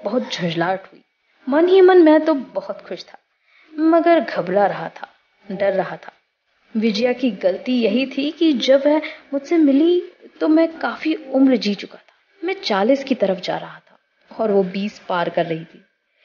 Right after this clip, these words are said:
उसकी बातें बेहद दिलचस्प थी और मैं साफ देख रहा था कि लड़की मेरे प्रति कितना गहरा मोह पाले बैठी है। एक जवान लड़की का साथ पाने की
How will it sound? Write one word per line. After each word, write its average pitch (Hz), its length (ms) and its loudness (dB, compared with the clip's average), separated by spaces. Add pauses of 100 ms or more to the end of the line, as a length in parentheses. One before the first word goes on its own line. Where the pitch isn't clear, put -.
(260)
उसकी 294 260 -4
बातें 226 680 0
बेहद 233 480 2
दिलचस्प 202 600 -4
थी - 760 -20
और 233 120 -10
मैं 202 180 0
साफ 196 360 -6
देख 185 200 -4
रहा 175 140 -4
था 214 240 -10 (340)
कि 302 120 -4
लड़की 277 340 2
मेरे 254 260 4
प्रति 247 280 -4 (440)
कितना 262 340 -6
गहरा 208 300 2
मोह 190 220 -2
पाले 170 300 -4
बैठी 170 300 -16
है। - 100 -20 (720)
एक - 220 -10
जवान 190 400 2
लड़की 185 320 -4
का 190 140 -6
साथ 185 400 -10
पाने 180 280 -6
की 208 180 -14